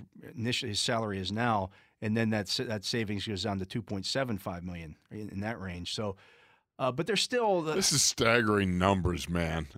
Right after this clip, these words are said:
Speaker 2: I mean, it
Speaker 1: Yeah.
Speaker 2: just, it is staggering.
Speaker 1: But the bottom line is, if they make just those moves, if, if they restructure Nelson, DeCastro, and Tuitt,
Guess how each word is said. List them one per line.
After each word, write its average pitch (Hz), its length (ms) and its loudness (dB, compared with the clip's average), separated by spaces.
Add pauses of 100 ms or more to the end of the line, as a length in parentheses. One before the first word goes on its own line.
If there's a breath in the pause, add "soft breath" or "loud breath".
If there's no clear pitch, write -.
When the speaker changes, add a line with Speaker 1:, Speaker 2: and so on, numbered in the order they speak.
Speaker 2:
I 104 80 0
mean, 107 160 6
it 110 100 4
Speaker 1:
Yeah. - 80 6
Speaker 2:
just, - 220 2
it 127 180 4
is 110 160 4
staggering. 90 760 2
Speaker 1:
But 185 160 2
the 190 80 2
bottom 190 340 4
line 170 280 6
is, 135 200 2
if 135 100 -2
they 147 140 2
make 151 260 0
just 170 300 0
those 156 180 4
moves, 131 220 2
if, 117 160 0
if 127 100 -2
they 123 100 0
restructure 143 560 0
Nelson, 127 640 2
DeCastro, 120 600 0
and 101 100 -4
Tuitt, 131 360 2